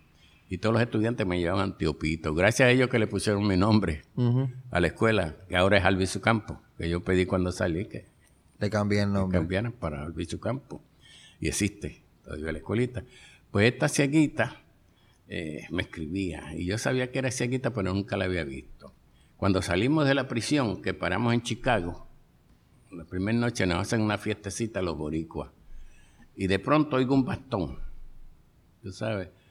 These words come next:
Speaker 1: "Tío Pito, Tío Pito", llamando, "Tío Pito, Tío Pito". Y era la cieguita. Y cuando la vea se me salieron las lágrimas. Quiere decir que todavía he podido llorar por otro ser humano.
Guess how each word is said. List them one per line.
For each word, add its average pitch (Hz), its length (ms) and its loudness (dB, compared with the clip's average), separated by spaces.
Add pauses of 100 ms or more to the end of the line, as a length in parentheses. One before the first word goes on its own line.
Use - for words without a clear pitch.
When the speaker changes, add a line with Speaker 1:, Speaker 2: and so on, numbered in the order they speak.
(160)
Speaker 1:
"Tío 143 200 2
Pito, 247 340 -2
Tío - 220 -2
Pito", 202 320 -2
llamando, 131 500 2
"Tío 135 220 -2
Pito, 175 320 0
Tío 151 200 -2
Pito". 170 460 -4 (360)
Y 101 120 0
era 110 160 2
la 110 100 -2
cieguita. 87 480 -4
Y 85 60 -8
cuando 90 280 -6
la 95 140 -2
vea 131 200 0
se 101 120 -4
me 90 140 -4
salieron 87 460 -2
las 80 140 -4
lágrimas. 78 500 -8 (560)
Quiere 101 140 0
decir 120 160 0
que 104 100 -2
todavía 85 380 0
he - 20 -8
podido 101 340 0
llorar 101 560 0 (100)
por - 160 -4
otro - 240 -4
ser 87 220 -6
humano. 73 440 -6